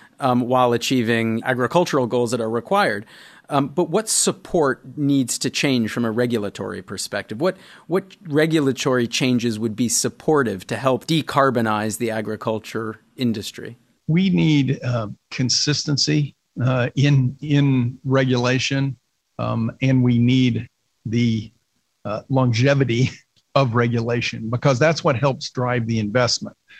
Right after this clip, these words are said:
Speaker 2: And, and we need some support. And of course, that support, uh, needs to be driven to the farm level to, again, incent the producer to make those changes. Um,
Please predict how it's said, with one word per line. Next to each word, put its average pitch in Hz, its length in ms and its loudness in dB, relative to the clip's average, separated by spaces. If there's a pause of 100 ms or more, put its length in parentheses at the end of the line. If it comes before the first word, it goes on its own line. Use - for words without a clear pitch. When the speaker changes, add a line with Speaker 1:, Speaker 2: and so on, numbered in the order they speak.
Speaker 2:
And, 185 380 2
and 196 180 2
we 190 60 2
need 185 200 0
some 165 160 0
support. - 560 -4 (120)
And 139 140 0
of 143 80 -8
course, 147 260 -2
that 160 200 0
support, 139 540 0 (540)
uh, 131 180 2
needs 139 340 2
to 135 60 -4
be 127 120 2
driven 120 580 0 (100)
to - 100 -4
the 110 100 -4
farm 143 360 0
level 180 400 0 (640)
to, 147 100 4
again, 135 420 2
incent 156 640 -2
the 131 80 -6
producer 123 800 -4 (440)
to 147 120 2
make 143 600 2
those 123 420 0
changes. - 720 -4 (340)
Um, 127 360 -2